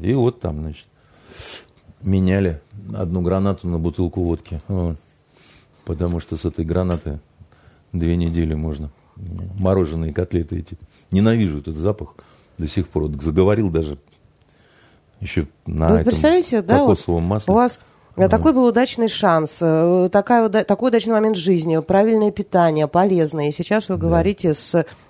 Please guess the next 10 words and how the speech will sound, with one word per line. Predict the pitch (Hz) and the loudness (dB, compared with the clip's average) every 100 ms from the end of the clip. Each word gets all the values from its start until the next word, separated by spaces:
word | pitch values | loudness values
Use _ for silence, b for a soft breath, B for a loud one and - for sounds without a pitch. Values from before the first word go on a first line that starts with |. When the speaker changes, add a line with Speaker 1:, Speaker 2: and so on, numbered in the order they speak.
| - | -2
Speaker 2:
отвращением | 165 180 180 170 - 214 214 165 | 0 4 4 2 2 2 4 2
Speaker 1:
тушёнка | 143 127 139 | 2 2 2
Speaker 2:
про- | 110 | -2
Speaker 1:
вкуснее. | - 104 107 85 85 | -2 -2 0 -2 0
Наша | 101 107 110 | 0 2 0
армейская | 110 120 104 107 | 2 0 -2 -4
тушёнка | 113 110 143 123 101 | -4 -4 -4 -2 -2
намного | 90 101 101 92 - b b b | 0 0 0 -2 -4 b b b
вкуснее, | 104 - 95 87 92 76 73 | -16 -4 -4 0 0 0 -4
чем | - 78 76 | -4 -4 -4